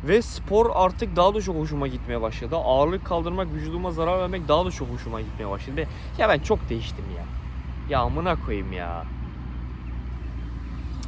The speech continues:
Ya bak ben böyle bir insan değildim. Gerçekten şöyle bir geçmişe baktığım zaman, bir yıl önceki bana baktığım zaman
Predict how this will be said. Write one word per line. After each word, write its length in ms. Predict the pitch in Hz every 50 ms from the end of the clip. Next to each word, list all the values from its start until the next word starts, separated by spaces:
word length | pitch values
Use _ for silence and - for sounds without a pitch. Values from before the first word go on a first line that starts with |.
| - - - - - - - - - - - - - - - - - -
Ya 160 | 170 175 160 147
bak 100 | 165 156 - -
ben 160 | 202 226 269 254 - - 190 185
böyle 260 | 220 254 262 262 254
bir 100 | 254 254
insan 340 | 254 - - 262 254 247 233
değildim. 360 | 240 254 226 185 180 190 - - - -
Gerçekten 560 | - 160 185 196 - 190 208 190 - 208 202 190
şöyle 400 | - - 202 190 196 202 202 180
bir 240 | 196 202 196 196 - - - - - - - - - - - - - - - - -
geçmişe 460 | 165 185 180 - 196 185 - 220 208
baktığım 340 | 196 190 190 - - 202 190
zaman, 320 | 175 180 175 170 165 151 151
bir 140 | 180 202
yıl 160 | 202 202 196 196
önceki 400 | 190 185 170 175 180 - 202 180
bana 220 | 185 190 196 190
baktığım 340 | 185 185 185 - - 208 208
zaman 220 | 214 226 226 190